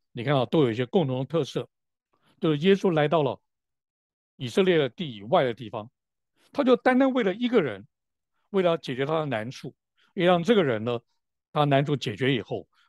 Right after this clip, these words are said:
就能够进到他的族群当中，向他们来传扬福音。那这也会让我们大家就解释到耶稣为什么来到推罗，因为我们也想到说，耶稣为什么来到推罗？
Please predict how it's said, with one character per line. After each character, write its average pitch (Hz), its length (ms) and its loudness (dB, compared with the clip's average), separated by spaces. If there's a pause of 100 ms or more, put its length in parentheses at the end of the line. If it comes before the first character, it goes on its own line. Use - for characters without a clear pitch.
就 131 140 -4
能 120 100 -2
够 113 140 0
进 156 200 0
到 131 120 6
他 147 120 2
的 123 100 2
族 135 240 -2
群 127 200 -2
当 135 200 2
中， 139 240 -2 (540)
向 139 200 -2
他 135 100 0
们 120 80 -8
来 110 140 0
传 113 200 -8
扬 107 160 -6
福 - 180 -12
音。 95 140 -12 (720)
那 170 120 4
这 254 140 8
也 202 80 8
会 175 280 6 (580)
让 180 140 6
我 123 100 2
们 120 100 -2
大 147 100 6
家 147 80 6
就 135 260 2 (200)
解 - 180 -8
释 135 160 -8
到 120 260 2 (260)
耶 156 140 2
稣 156 180 2
为 151 180 4
什 123 100 -2
么 113 80 -4
来 110 140 2
到 110 140 0
推 139 280 -2
罗， 98 220 -8 (400)
因 285 60 -2
为 - 20 0
我 233 40 0
们 208 140 2
也 190 80 2
想 113 160 -2
到 127 120 -6
说， 147 220 -4 (220)
耶 226 100 2
稣 233 120 0
为 208 100 6
什 165 100 -2
么 165 100 -4
来 151 80 0
到 147 100 0
推 180 240 -2
罗？ 104 180 -8